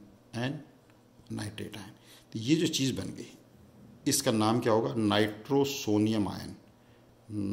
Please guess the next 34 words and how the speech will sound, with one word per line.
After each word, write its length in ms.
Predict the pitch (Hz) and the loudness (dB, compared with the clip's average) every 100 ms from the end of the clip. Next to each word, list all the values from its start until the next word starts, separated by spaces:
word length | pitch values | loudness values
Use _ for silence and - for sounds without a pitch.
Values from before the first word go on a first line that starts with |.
| 98 98 | -2 -2
नाइट्रोसोनियम 1900 | 98 98 104 104 - 98 117 117 113 117 - - - - 95 95 101 127 156 - - - - - - - | -2 -2 -4 -8 -12 -4 0 0 -2 -4 -6 -8 -8 -6 -6 -4 -4 -2 -2 -4 -10 -20 -20 -20 -20 -18
आयन। 240 | - 78 - - - - | -12 -12 -12 -18 -20 -8
तो 60 | 117 | -2
नाइट्रोसोनियम 680 | 110 117 151 - 151 160 | 0 0 2 6 8 8
आयन 160 | 147 147 | 8 8
क्या 120 | 147 | 8
करेगा? 260 | 135 131 135 | 6 4 4
पहले 280 | 135 139 180 - - 107 | 6 4 2 -8 -10 0
नाइट्रोसेशन 640 | 113 117 107 - 104 143 | 4 4 2 0 4 6
करेगा 340 | 147 139 135 139 - - - | 8 6 6 4 0 -10 -4
और 100 | 160 | 0
फिर 200 | 156 - | 4 6
नाइट्रोसो 540 | 165 123 127 127 180 190 | 6 6 4 6 8 8
ग्रुप 220 | 120 104 | 8 4
लगेगा। 320 | 92 98 101 | 0 -4 -6
वास्तव 360 | 110 104 - - | -6 -6 -6 -10
में 140 | 80 - - - - - | -14 -18 -20 -20 -16 -2
डायरेक्ट 360 | 113 127 139 | 4 4 6
नाइट्रो 320 | 123 123 123 | 6 6 4
ग्रुप 180 | 123 127 | 0 2
नहीं 100 | 143 | 4
लगेगा। 160 | 107 110 | 4 2
जैसे 180 | 101 110 | 2 0
एग्जांपल 400 | 101 110 110 120 | 2 2 2 2
लेते 160 | 95 | 0
हैं 80 | 95 | -4
इसका, 200 | 92 - - - - - - - - - - - | -6 -10 -14 -20 -20 -20 -20 -20 -20 -20 -20 -2
मान 160 | 110 120 | 4 6
लो 60 | |
हमें 120 | 120 120 | 4 2
फिनॉल 360 | - 117 123 | 2 4 4
का 120 | 120 | 4
करना 280 | 107 85 87 | 0 0 -4
है, 180 | 87 80 | -6 -8